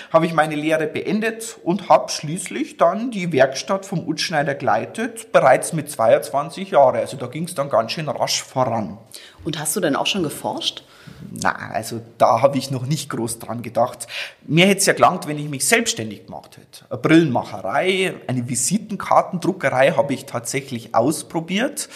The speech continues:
Speaker 1: Das hat allerdings wirtschaftlich nicht so gut funktioniert. Und von die achtundachtzig Gulden habe ich mir eine Schleif- und eine Glasschneidmaschine gekauft, gebraucht. Das heißt, ich habe einfach geschaffen, ich habe einfach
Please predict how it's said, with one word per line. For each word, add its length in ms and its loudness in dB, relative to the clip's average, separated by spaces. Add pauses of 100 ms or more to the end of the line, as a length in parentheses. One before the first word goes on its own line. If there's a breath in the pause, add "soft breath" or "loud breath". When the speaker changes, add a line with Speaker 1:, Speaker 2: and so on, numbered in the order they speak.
(420 loud breath)
Speaker 1:
Das 160 0
hat 140 6
allerdings 540 4
wirtschaftlich 580 -2
nicht 180 -4
so 120 -6
gut 200 -12
funktioniert. 840 -10 (320 loud breath)
Und 120 -6
von 160 0
die 80 6
achtundachtzig 480 2
Gulden 300 4
habe 140 -4
ich 60 -4
mir 200 -4
eine 160 -4
Schleif- 540 4
und 160 -4
eine 180 -2
Glasschneidmaschine 1040 0
gekauft, 600 -14
gebraucht. 720 0 (480 loud breath)
Das 140 2
heißt, 320 4
ich 120 -2
habe 220 2
einfach 460 -2 (260)
geschaffen, 560 2 (100)
ich 80 0
habe 140 -2
einfach 440 -4